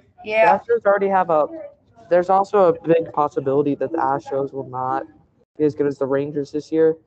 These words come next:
Speaker 2: because of all the players. Like, Correa's leaving. He's been really slow. So I think that it's gonna be a really hard season for the Astros, but they're probably gonna have to pick up somebody from triple A.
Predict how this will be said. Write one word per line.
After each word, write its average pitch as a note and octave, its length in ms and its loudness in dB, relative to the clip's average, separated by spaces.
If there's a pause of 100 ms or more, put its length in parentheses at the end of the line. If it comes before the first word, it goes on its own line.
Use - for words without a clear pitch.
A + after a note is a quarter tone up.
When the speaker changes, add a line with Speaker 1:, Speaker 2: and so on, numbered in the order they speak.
(300)
Speaker 2:
because - 460 -6
of D#3 180 -20
all C#3+ 180 0
the C#3+ 120 -6
players. D3 340 0
Like, D3+ 140 -2
Correa's D3+ 600 0 (200)
leaving. D#3 720 -2
He's C#3 120 -10
been D3 240 -2
really C#3+ 240 0
slow. C#3+ 600 -2 (540)
So D3 500 0
I F3 180 2
think F#3 340 -4
that D#3 120 0
it's D#3+ 140 -2
gonna D#3+ 140 -6
be D3+ 140 -2
a C#3 120 0
really D3 440 0
hard C#3+ 240 -4
season C3+ 260 -12
for C#3+ 80 -8
the C3 80 -4
Astros, B2+ 640 -6
but C3 220 -6 (440)
they're D#3+ 80 -2
probably F3+ 320 0
gonna F3 160 -2
have E3+ 220 -2
to D#3+ 60 -4
pick D#3+ 260 -4
up D#3 120 -4
somebody D#3 720 0
from C#3 300 -12
triple D3+ 360 -6
A. D#3 200 -4